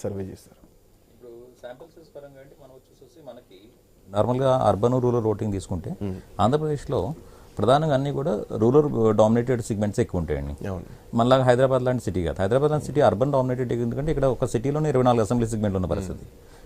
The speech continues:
Speaker 2: జీహెచ్ఎంసీ పరిధిలో చూస్తే ఇరవై నాలుగు, ఇరవై ఐదు అసెంబ్లీ సెగ్మెంట్ మనకు ఉన్నాయి. But ఆంధ్రలో చూస్తే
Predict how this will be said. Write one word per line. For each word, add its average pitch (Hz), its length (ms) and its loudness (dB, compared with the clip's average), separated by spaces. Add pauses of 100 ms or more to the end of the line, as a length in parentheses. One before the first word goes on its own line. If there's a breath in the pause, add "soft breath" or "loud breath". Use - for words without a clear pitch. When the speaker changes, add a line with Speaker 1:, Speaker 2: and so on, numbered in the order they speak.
(120)
Speaker 2:
జీహెచ్ఎంసీ 117 460 2
పరిధిలో 120 260 -2
చూస్తే 156 160 -4
ఇరవై 127 140 0
నాలుగు, 120 220 4
ఇరవై 113 140 0
ఐదు 110 80 0
అసెంబ్లీ 117 260 -2
సెగ్మెంట్ 120 220 -2
మనకు 82 120 -4
ఉన్నాయి. 76 200 -6 (400 loud breath)
But 139 100 6
ఆంధ్రలో 165 400 4
చూస్తే 180 420 -4